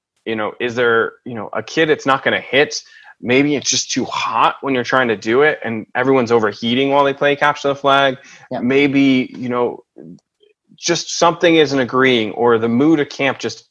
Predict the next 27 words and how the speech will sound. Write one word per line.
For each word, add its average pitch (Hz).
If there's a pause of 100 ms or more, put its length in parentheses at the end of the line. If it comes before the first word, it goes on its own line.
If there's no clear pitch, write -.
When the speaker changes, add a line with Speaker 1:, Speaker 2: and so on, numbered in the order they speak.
Speaker 1:
isn't 143 (180)
here 127
for 117
this 107
event. 101 (400)
Uh, 80
whatever 160
it 101
might 120
be, 117
you 123
can't 175 (680)
predict 143 (140)
fun, 92 (160)
but -
you 135
can 165
prepare 143
for 147
it, 147
and 127
then 127
you 123
can 117
be 110
flexible 135
about 113